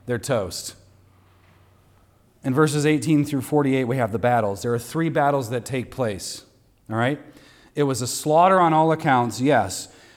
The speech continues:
but we're reminded again of, of Judges one and two because Judah went up first against the Canaanites, 'cause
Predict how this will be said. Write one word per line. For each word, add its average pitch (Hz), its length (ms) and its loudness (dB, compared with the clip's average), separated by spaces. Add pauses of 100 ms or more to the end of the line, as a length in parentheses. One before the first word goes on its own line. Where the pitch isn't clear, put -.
(300)
but 127 220 -2
we're 139 140 2
reminded 156 420 6
again 143 300 2
of, 120 180 0
of 123 140 -4
Judges 131 380 2
one 127 220 2
and 117 120 0
two 135 340 0
because 117 560 -2 (520)
Judah 160 420 4
went 139 200 2
up 127 140 -2
first 147 440 -2
against 123 380 -4
the 131 60 -12
Canaanites, 117 800 -4 (260)
'cause 101 300 -4